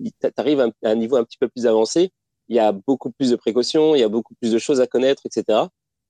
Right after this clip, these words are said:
Et, euh, et, et donc, euh, et donc c'est ça. Et je, donc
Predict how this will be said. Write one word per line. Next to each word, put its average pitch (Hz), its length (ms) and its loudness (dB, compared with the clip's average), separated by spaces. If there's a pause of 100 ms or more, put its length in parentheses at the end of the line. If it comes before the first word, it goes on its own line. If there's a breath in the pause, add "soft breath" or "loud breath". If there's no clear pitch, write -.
(160)
Et, 123 180 4
euh, 107 500 2 (340)
et, 117 240 0
et 113 40 0
donc, 139 280 -2
euh, 104 360 2
et 113 80 0
donc 120 140 -2
c'est 120 60 -8
ça. 165 280 0
Et 117 80 0
je, 107 160 -4
donc 104 240 -4